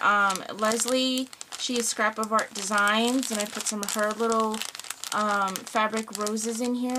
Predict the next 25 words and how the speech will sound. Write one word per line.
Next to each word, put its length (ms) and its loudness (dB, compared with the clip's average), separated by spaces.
her 100 -2
felt 360 -2
roses. 720 0
Um, 400 0
there's 280 2
just 320 -2
all 180 6
kinds 300 -2
of 60 -6
stuff. 340 -2
I 80 -4
got, 640 -2
um, 640 -4
just 440 -8
tons 380 0
of, 320 0
like, 320 -2
uh, 320 0
Prima 960 4
and 380 -2
I 140 2
Am 260 -6
Roses 960 2
and 120 -4
Recollections. 1300 0